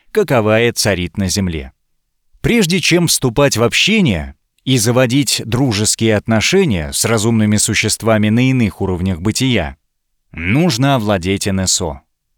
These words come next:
Я убеждён, что другие разумные виды будут скорее сбиты с толку, чем восхищены тем фактом, что в попытках получить электромагнитные сигналы от инопланетян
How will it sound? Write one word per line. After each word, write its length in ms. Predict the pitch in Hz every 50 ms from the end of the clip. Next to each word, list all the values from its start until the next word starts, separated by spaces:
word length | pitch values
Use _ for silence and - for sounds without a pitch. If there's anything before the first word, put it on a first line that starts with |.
| _ _ _
Я 200 | - 82 107 143
убеждён, 420 | 160 147 160 170 143 151 208 202
что 280 | 170 - - - 170 175
другие 460 | 151 131 151 160 143 127 160 175 170
разумные 540 | 160 156 139 110 123 151 151 143 135 135 127
виды 360 | 120 170 180 151 156 139 - - _ _ _ _ _ -
будут 380 | 95 104 170 175 170 165 - -
скорее 440 | - - 127 120 117 123 127 127
сбиты 420 | 113 - 101 95 113 117 - 110 101
с 160 | - - -
толку, 420 | - 170 185 185 160 - 160 156
чем 340 | - - - - 131 151 151
восхищены 720 | 135 127 117 - - 120 107 - - - 92 92 104 110
тем 200 | - - 95 85
фактом, 600 | 78 - - 98 104 92 - - 87 73 69 - _ _ _ _ _
что 260 | - - - 139 139
в 80 | 131 -
попытках 600 | - 143 135 - - 143 135 - - 113 107 - -
получить 580 | - 107 110 117 104 - 127 131 - - - _ _ _ _ _
электромагнитные 1000 | 135 139 143 143 123 - - 127 127 131 139 131 107 117 110 92 - 95 92 87
сигналы 500 | - - 104 92 104 104 101 95 98 98 - -
от 180 | - 104 -
инопланетян 800 | 101 98 98 92 - 95 98 98 104 101 - - 196 208 185 160